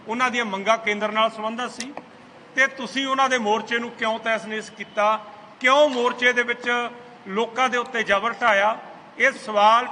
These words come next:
ਪੁੱਛਿਆ ਜਾਣਾ ਹੈਗਾ। ਕੀ ਭਗਵੰਤ ਮਾਨ ਦੀ ਸਰਕਾਰ ਐਮ ਐਸ ਪੀ ਖਰੀਦ ਦੀ ਗਾਰੰਟੀ ਦੇ ਕਾਨੂੰਨ ਦੇ ਹੱਕ 'ਚ ਹੈ ਜਾਂ ਵਿਰੋਧ 'ਚ? ਦੂਜਾ ਸਵਾਲ ਇਹ ਕਿ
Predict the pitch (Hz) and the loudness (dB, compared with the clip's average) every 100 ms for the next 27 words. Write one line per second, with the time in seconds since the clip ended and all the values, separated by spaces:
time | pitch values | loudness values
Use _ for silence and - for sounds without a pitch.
0 | - 202 - 196 170 170 165 139 127 117 | -10 -10 -6 -6 -4 -6 -6 -8 -12 -14
1 | - - - - - 247 285 - 240 233 | -18 -20 -20 -20 -2 2 2 2 -2 2
2 | 214 214 233 240 233 240 233 226 208 214 | 0 0 2 2 2 0 -4 -4 2 6
3 | 214 233 - - - - - - - 220 | 6 4 -2 -14 -18 -20 -20 -20 -2 2
4 | 233 240 254 254 262 226 226 220 226 208 | 4 2 0 0 -2 0 -2 0 0 2
5 | 214 214 233 233 240 233 226 233 233 202 | 0 0 0 0 0 -2 -6 -2 2 4
6 | 208 214 220 233 214 214 208 170 185 180 | 4 2 0 2 4 4 2 -2 -6 -8
7 | - - - - - 196 220 277 285 233 | -14 -20 -20 -20 -10 -8 0 2 2 2
8 | 233 247 254 247 220 247 147 - - - | 2 4 4 4 4 2 0 -8 -18 -20
9 | - - 254 | -20 0 2